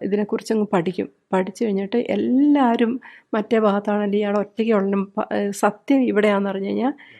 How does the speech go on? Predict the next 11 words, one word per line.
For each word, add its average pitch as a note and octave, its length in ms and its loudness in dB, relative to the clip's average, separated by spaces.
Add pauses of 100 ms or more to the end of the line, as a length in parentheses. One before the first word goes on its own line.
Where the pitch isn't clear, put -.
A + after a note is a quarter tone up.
(140)
പിതാവ് G#3+ 220 0
സത്യത്തിൽ G3+ 460 -4
ആ G3 120 -2
നിൽക്കും. F#3 340 -8 (440)
അത് G#3 120 -2
കഴിഞ്ഞിട്ട് G3+ 480 0 (200)
അവൾക്ക് G#3+ 460 -2 (160)
അപ്പൊ A3+ 260 -4
ഒറ്റയ്ക്ക് A#3+ 440 -4
ഒറ്റപ്പെട്ടലുമൊക്കെ C4 1200 0
തോന്നും. F#3 300 2